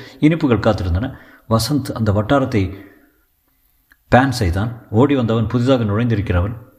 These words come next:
இன்னும் சாப்பிட ஆரம்பித்திருக்க மாட்டான். அம்மாதிரி பத்து, பதினைந்து பேர் இருந்தார்கள். வெள்ளை சட்டை அணிந்திருந்தானே, பாதிக்கு மேல் வெள்ளை சட்டை. அதோ தண்ணீர் குடிக்கிறானே, ம்ஹும், பக்கத்தில் மனைவி. ஒரு உடுப்பி ஹோட்டலில் மறைவது எவ்வளவு சுலபம். போதா குறைக்கு மாடி மேல மீல்ஸ் ரெடி என்று வரவேற்றது.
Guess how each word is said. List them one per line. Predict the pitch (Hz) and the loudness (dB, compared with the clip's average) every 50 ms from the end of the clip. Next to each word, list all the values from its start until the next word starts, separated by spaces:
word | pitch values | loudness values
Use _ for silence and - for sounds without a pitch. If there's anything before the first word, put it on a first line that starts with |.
| - _ _ _ _ _ _ _ - | -20 _ _ _ _ _ _ _ -4
இன்னும் | 123 147 135 | -4 -4 -2
சாப்பிட | - 123 117 120 120 123 117 104 | 2 2 2 2 2 2 0 0
ஆரம்பித்திருக்க | 107 120 117 113 95 85 82 | 0 0 -2 -2 -2 -2 0
மாட்டான். | 82 82 80 80 76 - - | -2 0 -2 -4 -6 -6 -10
அம்மாதிரி | - - 80 80 85 87 92 113 113 104 92 82 76 76 | -10 -6 -4 -2 -2 0 0 0 0 0 0 -2 -4 -4
பத்து, | - 87 82 - 87 | -4 -4 -4 -2 0
பதினைந்து | 87 90 87 92 90 95 | 0 0 0 0 0 0
பேர் | 95 98 | 0 0
இருந்தார்கள். | 87 82 78 82 80 76 92 101 - - - - | 0 0 0 0 -2 -2 -4 -6 -8 -12 -4 0
வெள்ளை | 104 117 139 143 - | 2 2 2 2 0
சட்டை | 127 113 117 107 | -2 -2 0 0
அணிந்திருந்தானே, | 101 110 110 113 104 101 101 92 90 90 92 92 87 | 0 0 -2 -2 -2 -2 0 0 0 0 -2 -2 -2
பாதிக்கு | - 98 117 135 143 - 110 | 0 0 0 0 -2 -2 -2
மேல் | 113 107 87 | -2 0 0
வெள்ளை | 80 82 85 85 85 | 0 0 -2 -2 -2
சட்டை. | 80 76 - 95 - - - - - - - - - - | -4 -6 -6 -8 -8 -8 -18 -20 -20 -20 -20 -20 -8 -4
அதோ | 92 98 127 | -2 -2 -2
தண்ணீர் | 123 - - 117 139 131 120 - | -2 -2 0 0 0 0 0 -2
குடிக்கிறானே, | 98 98 101 90 87 90 92 | -2 0 0 0 0 0 0
ம்ஹும், | 95 98 - - 101 87 - | 0 0 0 0 -2 -6 -4
பக்கத்தில் | - 95 85 95 - 95 82 | -4 -4 -4 -4 -4 -2 0
மனைவி. | 82 82 82 80 76 80 80 - - - - - - - _ - | 0 0 0 0 -2 -4 -6 -8 -16 -20 -20 -20 -20 -20 _ 0
ஒரு | 104 98 | 0 2
உடுப்பி | 98 110 143 143 - 160 135 | 2 0 -2 -2 0 0 2
ஹோட்டலில் | 104 104 101 98 101 98 117 120 | 2 0 -2 -2 -2 -2 -2 -2
மறைவது | 104 95 95 120 117 117 110 87 | -2 0 0 0 0 0 0 0
எவ்வளவு | 80 87 110 143 135 | 0 0 0 0 0
சுலபம். | - 120 104 104 107 113 113 - - - | 0 -2 -2 -2 -2 -2 -6 -8 -12 -6
போதா | - 107 117 127 | -2 0 2 2
குறைக்கு | 123 - 107 113 110 123 113 | 0 0 -2 -2 -2 0 -2
மாடி | 90 85 95 113 127 120 | 0 0 0 0 0 0
மேல | 110 107 117 123 | 0 -2 -2 -2
மீல்ஸ் | 92 82 120 143 131 - 120 | -2 0 0 -2 -2 -2 -2
ரெடி | 113 104 113 | -2 0 0
என்று | 107 95 92 87 90 | 0 0 0 -2 -2
வரவேற்றது. | 98 95 95 87 95 95 104 - | 0 0 -2 -4 -4 -6 -6 -8